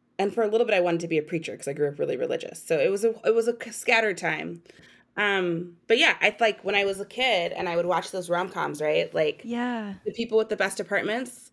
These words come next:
Speaker 1: had, were corporate lawyers. And I was like, "I like that apartment, so that's what I wanna do." <laughs> Like, that's what
Speaker 2: <laughs>
Speaker 1: I was thinking about the life I wanted, and the life that I wanted, I was like, "What can afford the life that I deserve?" Corporate defense attorney.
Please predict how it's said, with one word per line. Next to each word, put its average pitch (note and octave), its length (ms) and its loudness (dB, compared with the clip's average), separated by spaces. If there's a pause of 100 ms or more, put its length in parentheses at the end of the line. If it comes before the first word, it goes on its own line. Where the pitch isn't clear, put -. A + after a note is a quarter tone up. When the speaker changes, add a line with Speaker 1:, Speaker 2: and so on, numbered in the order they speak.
(100)
Speaker 1:
had, F#3+ 320 0
were F3 160 4
corporate F3 340 0
lawyers. E3 380 0
And F3+ 140 -2
I F3 40 2
was F3 120 0
like, E3 180 0
"I G3 120 4
like B3+ 180 0
that - 120 2
apartment, - 520 -2
so F#3 80 -6
that's F#3 180 0
what G#3+ 80 0
I G3 80 4
wanna E3+ 220 2
do." D#3+ 320 -2
<laughs> - 60 -12
Like, F#4 460 6 (460)
that's E4+ 220 4
what C#4 100 6
Speaker 2:
<laughs> - 1300 -2
Speaker 1:
I A#3+ 100 6
was D4+ 80 2
thinking D4+ 200 2
about F4+ 120 2
the G#3+ 140 4
life F3 300 4
I C4+ 100 6
wanted, D4 400 2
and A3 160 0
the F#3 60 4
life F3 380 2
that A#3 100 2
I G3+ 100 6
wanted, F#3 260 2
I E3+ 100 6
was E3 120 2
like, E3+ 240 0
"What B3+ 180 2
can C4 140 -4
afford G3+ 420 2
the E3 100 2
life D#3 280 2
that - 80 -4
I C#3 100 2
deserve?" D3+ 640 -2 (200)
Corporate C#4 360 0
defense F3+ 480 0
attorney. - 500 -10